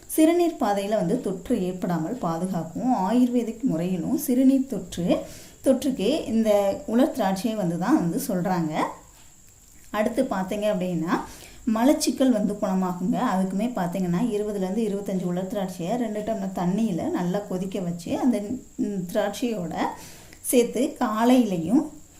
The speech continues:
நைட்டும் குடிச்சு வந்தீங்க அப்படின்னா, மலச்சிக்கல் வந்து தீர்ந்துருங்க. கர்ப்ப காலங்கள்ல ஏற்படக்கூடிய மலச்சிக்கலுக்கு கர்ப்பிணி பெண்கள் இதை தாராளமா எடுத்துக்கலாங்க. ரொம்ப எளிதில சுலபமா வந்து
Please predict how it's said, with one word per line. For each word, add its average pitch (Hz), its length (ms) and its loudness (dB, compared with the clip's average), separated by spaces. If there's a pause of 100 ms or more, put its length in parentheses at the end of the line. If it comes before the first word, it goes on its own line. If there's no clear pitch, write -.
(120)
நைட்டும் 226 680 2
குடிச்சு 233 380 -2
வந்தீங்க 180 340 0
அப்படின்னா, 170 360 -2 (120)
மலச்சிக்கல் 220 580 -2
வந்து 170 200 -2
தீர்ந்துருங்க. 165 540 -4 (140)
கர்ப்ப 185 300 -4
காலங்கள்ல 220 500 -2
ஏற்படக்கூடிய 175 640 -6
மலச்சிக்கலுக்கு 175 800 -4 (500)
கர்ப்பிணி 277 400 4
பெண்கள் 196 420 0
இதை 202 180 -2
தாராளமா 190 680 -2
எடுத்துக்கலாங்க. 170 600 -2 (160)
ரொம்ப 262 400 2 (100)
எளிதில 202 440 0
சுலபமா 214 640 0
வந்து 226 320 -2